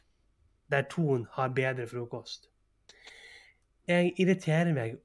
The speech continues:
over klasseskillet som dette skaper. Det tar deg en, to, fem, ni timer å reise uansett, om du har A, B eller C på billetten din. Men nei da. De skal vise deg hvor stor pikk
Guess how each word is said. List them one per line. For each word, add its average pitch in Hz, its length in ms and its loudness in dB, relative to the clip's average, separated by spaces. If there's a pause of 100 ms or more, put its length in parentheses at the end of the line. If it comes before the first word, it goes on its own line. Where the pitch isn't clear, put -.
over 147 320 0 (160)
klasseskillet - 1800 -4 (240)
som 143 100 -2
dette 135 220 -2
skaper. 123 540 -6 (640)
Det 156 140 2
tar 156 240 4
deg 139 240 2
en, 123 300 2 (200)
to, 139 360 2 (100)
fem, 127 400 -2 (220)
ni 147 420 4
timer 139 520 -2
å 135 120 -4
reise 135 300 -4
uansett, 120 520 -6 (720)
om 160 140 4
du 165 160 4
har 151 180 2
A, 165 300 0
B 131 320 2
eller 131 240 -2
C 120 220 -2 (180)
på 143 80 -2
billetten 127 380 -4
din. 107 120 -8 (420)
Men 165 200 4
nei 131 240 0
da. 117 140 -2 (760)
De 170 120 4
skal 185 180 4
vise 202 300 4
deg 151 80 2
hvor 147 100 4
stor 175 260 2 (140)
pikk 180 240 0